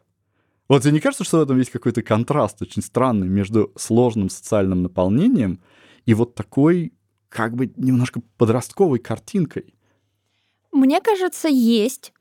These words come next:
Speaker 2: И знаешь, здесь еще, наверное, стоит сказать, что когда ты читал монолог первой части,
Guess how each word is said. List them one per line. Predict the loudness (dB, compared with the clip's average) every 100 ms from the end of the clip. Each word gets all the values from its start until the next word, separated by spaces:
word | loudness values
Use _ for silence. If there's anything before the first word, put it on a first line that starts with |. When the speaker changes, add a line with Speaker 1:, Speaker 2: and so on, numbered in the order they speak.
| _
Speaker 2:
И | -2 2
знаешь, | 2 0 -2 -6
здесь | -2 -2 -2
еще, | -2 0
наверное, | 2 2 0
стоит | 0 -2 -2
сказать, | -4 -2 -2 -4
что | -10 -4 -2 0 -2 _ -8
когда | -8
ты | -8
читал | -6 -2 2
монолог | 2 2 0 -2
первой | -6 -6
части, | -4 -4 -4 -2 -2